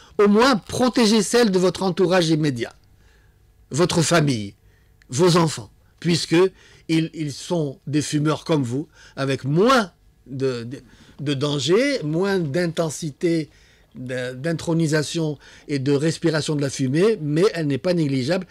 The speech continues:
elle est loin d'être négligeable. C'est ce qu'on appelle le tabagisme passif, ou la fu-, euh, qui, des personnes qui inhalent une fumée secondaire.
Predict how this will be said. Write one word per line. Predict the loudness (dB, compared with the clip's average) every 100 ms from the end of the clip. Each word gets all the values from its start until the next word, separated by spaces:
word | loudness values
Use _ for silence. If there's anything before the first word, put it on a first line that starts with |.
| -16 -8
elle | -2
est | 0
loin | 2 2 4
d'être | 4 2 0
négligeable. | -2 0 -2 -4 -6 -10 -18 -14
C'est | -10
ce | -6
qu'on | -4
appelle | -4 -2
le | -4
tabagisme | -2 -4 -4 -6 -8
passif, | -8 -6 -6
ou | -6
la | -8
fu-, | -8
euh, | -10 -10 -12
qui, | -16 -20 -20 -20 -8
des | -4
personnes | -4 -4 -6
qui | -4
inhalent | -4 -4
une | -4
fumée | -6 -6
secondaire. | -6 -6 -8 -12 -16